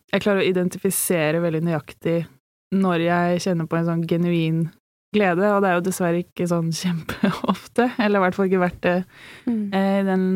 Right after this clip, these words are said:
Speaker 1: eh, perioden, eh, hvor jeg har vært mye sykemeldt og sånn. Eh, men nå føler jeg meg bra, og det handler mye om at, eh, jeg føler at jeg blir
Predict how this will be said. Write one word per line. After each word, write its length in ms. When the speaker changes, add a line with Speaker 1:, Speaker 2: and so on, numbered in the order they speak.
Speaker 1:
eh, 260
perioden, 540
eh, 240
hvor 160
jeg 80
har 60
vært 100
mye 160
sykemeldt 480
og 60
sånn. 140
Eh, 400
men 240
nå 140
føler 300
jeg 80
meg 120
bra, 260
og 60
det 120
handler 640
mye 400
om 300
at, 220
eh, 500
jeg 80
føler 280
at 100
jeg 100
blir 300